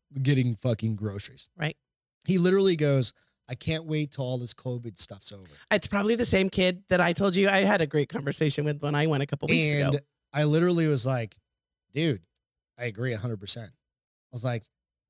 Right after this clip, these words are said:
Speaker 1: "This Omicron shit is the cold. It's the next generation of
Speaker 2: It's
Speaker 1: all
Speaker 2: the
Speaker 1: of
Speaker 2: s-,
Speaker 1: it."
Speaker 2: it's definitely the same kid.
Speaker 1: And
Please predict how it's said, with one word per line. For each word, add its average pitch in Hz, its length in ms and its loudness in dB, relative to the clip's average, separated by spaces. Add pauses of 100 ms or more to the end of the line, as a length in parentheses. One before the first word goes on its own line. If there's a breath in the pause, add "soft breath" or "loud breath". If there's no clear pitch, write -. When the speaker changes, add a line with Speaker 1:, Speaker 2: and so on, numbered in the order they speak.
Speaker 1:
"This 135 120 -2
Omicron 151 840 2 (280)
shit 175 340 0 (520)
is 135 180 0 (120)
the 127 80 -8
cold. 123 360 0 (140)
It's - 380 -4 (160)
the 127 240 2
next 131 360 -4
generation 120 640 -4
of 110 100 -4
Speaker 2:
It's 208 140 2
Speaker 1:
all 113 60 -2
Speaker 2:
the 214 60 0
Speaker 1:
of - 60 -2
Speaker 2:
s-, - 80 -6
Speaker 1:
it." - 60 -8
Speaker 2:
it's 190 160 -2
definitely 185 300 -2
the 151 80 -6
same 143 240 -6
kid. 139 220 -8 (420)
Speaker 1:
And 139 500 2